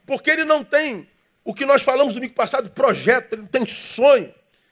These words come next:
Ele anda pra qualquer destino, ele anda pra qualquer lugar. E o pior, se nós não estamos sendo direcionados pelo Espírito, se nós não temos, porque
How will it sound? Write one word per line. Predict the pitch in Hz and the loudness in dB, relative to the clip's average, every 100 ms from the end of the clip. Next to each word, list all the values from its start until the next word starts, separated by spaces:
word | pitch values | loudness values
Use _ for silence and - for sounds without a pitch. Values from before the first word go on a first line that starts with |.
| _ _ _ | _ _ _
Ele | 254 262 | -2 0
anda | 349 302 | -2 0
pra | 311 | 2
qualquer | 294 269 339 339 | 2 0 -2 -10
destino, | 302 - 311 302 | -16 -18 -12 -6
ele | 247 | -4
anda | 311 | 0
pra | 311 311 | 2 4
qualquer | 285 269 311 | 2 4 2
lugar. | 285 233 208 _ _ _ | 4 0 0 _ _ _
E | 285 | 0
o | 330 | 0
pior, | 311 294 214 - _ | 2 0 0 -10 _
se | - - 294 | -16 -12 -4
nós | 285 359 233 | 2 2 2
não | 277 | -8
estamos | 233 294 233 | -8 -6 -6
sendo | 254 247 196 | -2 -4 -4
direcionados | 196 240 - 285 277 320 226 | -2 0 2 2 2 0 0
pelo | - 269 | -2 -2
Espírito, | 240 - 240 165 - - _ _ _ _ _ _ _ - | -2 -2 -2 -2 -8 -20 _ _ _ _ _ _ _ -8
se | - | -6
nós | 262 349 285 | 0 0 2
não | 330 - | 0 2
temos, | 277 262 208 196 | 2 4 0 -6
porque | - 185 185 208 | -6 -6 -4 -6